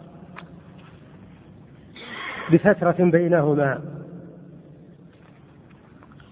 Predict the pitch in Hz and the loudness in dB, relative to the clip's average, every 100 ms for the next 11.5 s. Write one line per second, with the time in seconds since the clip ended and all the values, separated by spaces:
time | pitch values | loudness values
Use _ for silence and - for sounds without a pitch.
0 | - 180 180 170 180 165 165 165 170 180 | 2 4 6 4 4 4 2 2 2 2
1 | 175 170 - - - - - - - 170 | 0 0 -6 -10 -12 -14 -16 -16 -16 -16
2 | 175 - 175 - - - - - - - | -18 -18 -20 -20 -20 -20 -20 -20 -20 -20
3 | - 190 196 185 175 180 202 190 185 170 | 4 6 6 4 4 0 0 2 4 4
4 | 160 175 170 190 170 165 160 165 180 170 | 4 2 0 2 2 4 2 2 0 2
5 | 143 135 120 - - - - - - - | 2 2 0 -6 -12 -14 -14 -16 -18 -20
6 | - - - - - - - - - - | -20 -20 -20 -20 -20 -20 -20 -20 -20 -20
7 | - - 156 170 160 170 165 175 170 170 | -14 2 4 4 4 4 4 0 -6 -8
8 | 170 185 175 175 185 208 - - - - | -2 0 2 4 2 2 -4 -12 -14 -14
9 | - - - - - - - - - - | -14 -16 -18 -20 -20 -20 -20 -20 -20 -10
10 | - 180 180 175 190 202 175 170 165 175 | 2 4 4 2 0 2 4 4 2 2
11 | 196 175 170 185 | 2 4 4 2